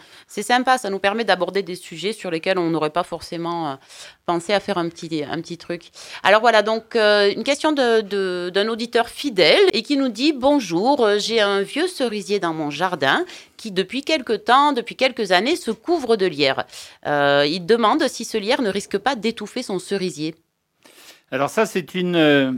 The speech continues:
Speaker 2: c'est une idée, hein, euh, souvent qui a été mise dans les têtes, hein, euh, euh, c'est les, c'est lierre qui tuerait tout.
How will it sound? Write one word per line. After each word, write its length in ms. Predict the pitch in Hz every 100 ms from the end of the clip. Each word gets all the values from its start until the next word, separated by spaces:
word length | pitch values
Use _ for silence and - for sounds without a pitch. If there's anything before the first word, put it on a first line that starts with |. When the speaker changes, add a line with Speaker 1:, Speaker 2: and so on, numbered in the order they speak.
| 127
Speaker 2:
c'est 300 | - 160 160
une 180 | 175 180
idée, 460 | 156 185 170 156
hein, 320 | 143 151 147
euh, 640 | 131 127 123 120 120 120 120
souvent 500 | - 151 151 175 180
qui 140 | -
a 60 | 135
été 240 | 127 139
mise 240 | 135 156 131
dans 120 | 131
les 120 | 123
têtes, 380 | - 156 170 -
hein, 200 | 131 131
euh, 200 | 113 110 - - _ -
euh, 80 | 110
c'est 180 | - 123
les, 160 | 123 -
c'est 200 | - 127
lierre 400 | 127 151 160 -
qui 160 | 127
tuerait 380 | - 156 143 131
tout. 260 | - 165